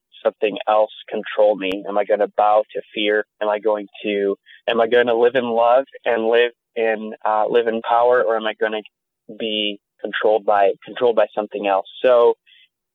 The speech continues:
collectively, as a, as a body of believers, you know, what would happen if we collectively started voicing things that the Lord whispers to us through his word? What kind of change could there be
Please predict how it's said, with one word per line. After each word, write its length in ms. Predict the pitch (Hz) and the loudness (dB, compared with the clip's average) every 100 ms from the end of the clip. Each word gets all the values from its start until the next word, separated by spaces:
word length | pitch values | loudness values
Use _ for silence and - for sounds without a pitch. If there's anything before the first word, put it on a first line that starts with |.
| - | -6
collectively, 880 | 117 131 156 - 110 107 104 107 - _ - | 0 0 0 -2 -2 -2 -4 -4 -12 _ -4
as 220 | 113 113 - - | 0 0 -2 -4
a, 200 | 110 107 - | 0 0 0
as 120 | 117 | -2
a 60 | 110 - | -2 -2
body 460 | 123 123 117 113 - _ - | 0 2 0 -6 -12 _ -4
of 200 | 117 107 | -4 0
believers, 580 | 117 117 123 113 110 110 - | -2 0 -2 -2 -4 -6 -16
you 80 | 110 | -6
know, 140 | 113 117 | -2 2
what 220 | 120 - | 0 0
would 100 | 113 113 | -4 -2
happen 400 | 110 - 110 107 - | -2 0 -2 -2 -4
if 100 | 113 _ _ | -4 _ _
we 160 | 113 117 - | -8 -8 -2
collectively 580 | 110 107 113 104 104 104 | 0 0 -2 0 -2 -2
started 380 | - 107 104 101 - | -4 -2 0 -2 -4
voicing 680 | 110 113 113 - 107 104 104 _ | -2 2 2 2 -2 -2 -6 _
things 280 | 117 110 107 - | -2 0 -2 0
that 140 | 110 | 0
the 60 | 110 | 2
Lord 220 | 104 107 | 2 2
whispers 460 | 104 110 - 107 107 - | 2 -2 0 -4 -4 -2
to 140 | 110 | 0
us 80 | 107 - | 0 0
through 140 | 107 104 | -6 -4
his 140 | 98 | -8
word? 340 | 98 107 104 101 _ - - - - | 0 2 2 -2 _ -20 -20 -14 -2
What 140 | 117 - | 0 0
kind 140 | 110 | -4
of 60 | 104 | -2
change 400 | - 113 107 107 - - | 0 0 0 -2 -4 -4
could 140 | 127 110 | -2 0
there 140 | 101 | 0
be 360 | 92 107 104 | 0 0 0